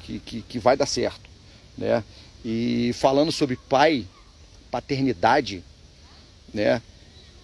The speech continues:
Cara, qual é o pai que não tem uma satisfação de ver o vi-, o filho vencer, de ter investido, de ter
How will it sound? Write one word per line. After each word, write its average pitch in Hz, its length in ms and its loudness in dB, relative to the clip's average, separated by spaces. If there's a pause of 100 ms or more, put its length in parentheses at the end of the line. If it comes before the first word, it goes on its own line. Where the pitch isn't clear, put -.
(200)
Cara, 151 260 2
qual 127 180 0
é 139 40 4
o 156 100 2
pai 135 280 -2
que 143 120 -6
não 131 140 -2
tem 135 120 -2
uma 131 120 -4
satisfação - 680 -4
de 117 100 -4
ver 113 140 -2
o 123 100 -2
vi-, 104 280 -10
o 139 100 -6
filho - 480 -6 (400)
vencer, 117 600 0 (100)
de 107 120 -8
ter - 120 -6
investido, 113 800 -2
de 104 120 -8
ter 123 380 -2